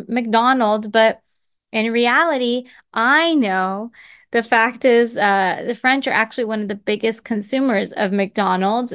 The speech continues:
And, um, I know that there's so much more in our country.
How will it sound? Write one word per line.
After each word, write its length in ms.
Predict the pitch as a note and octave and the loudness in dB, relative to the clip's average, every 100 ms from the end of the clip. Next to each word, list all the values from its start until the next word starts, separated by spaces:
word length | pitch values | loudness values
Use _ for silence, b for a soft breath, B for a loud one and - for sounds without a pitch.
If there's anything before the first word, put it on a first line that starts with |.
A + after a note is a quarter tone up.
| - | -6
And, 520 | A3 G#3+ G#3+ G#3+ G#3+ - | -2 0 0 -2 -6 -8
um, 480 | A3 G#3 G3+ G3 A3 - | -4 -4 -4 -6 -10 -2
I 260 | A3 C4 | 0 2
know 180 | B3 G3+ | 2 0
that 180 | G3+ G3 | -2 -4
there's 220 | G3+ G3 | -4 -4
so 160 | A3 G#3 | -4 -4
much 300 | G3 - - | -4 -8 -4
more 480 | G3+ G3 F#3 F#3 - B B - | 0 0 -2 -6 -10 B B -4
in 140 | G#3+ | -2
our 140 | G3 F#3+ | 0 -4
country. 640 | - G3+ F#3+ - - | -8 -8 -6 -6 -6